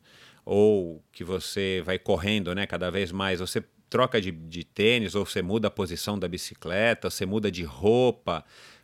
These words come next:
pra, de repente, tem aquela bermuda que tá assando bem naquele ponto, depois de quinhentos quilômetros, você fala, "Bom, falta mais quinhentos, é melhor eu, eu trocar."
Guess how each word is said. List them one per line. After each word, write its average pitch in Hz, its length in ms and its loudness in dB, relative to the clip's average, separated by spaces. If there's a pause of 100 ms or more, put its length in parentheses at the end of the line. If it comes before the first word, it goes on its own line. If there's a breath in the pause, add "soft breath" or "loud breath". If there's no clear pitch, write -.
(140 loud breath)
pra, 98 380 2
de 90 80 -2
repente, 98 300 -2
tem 101 180 0
aquela 98 260 0
bermuda 95 500 0
que - 120 -10
tá 98 180 0
assando 101 480 -4
bem 117 160 -2
naquele 113 300 -2
ponto, 104 360 -2
depois 98 220 -2
de 92 80 -4
quinhentos 110 420 0
quilômetros, 113 540 2
você - 80 -8
fala, 107 200 0
"Bom, 90 160 -2
falta 90 260 -4
mais 92 200 -6
quinhentos, 95 520 -8
é 110 40 -2
melhor 101 300 0
eu, 104 240 -2
eu 104 140 2
trocar." 101 440 -2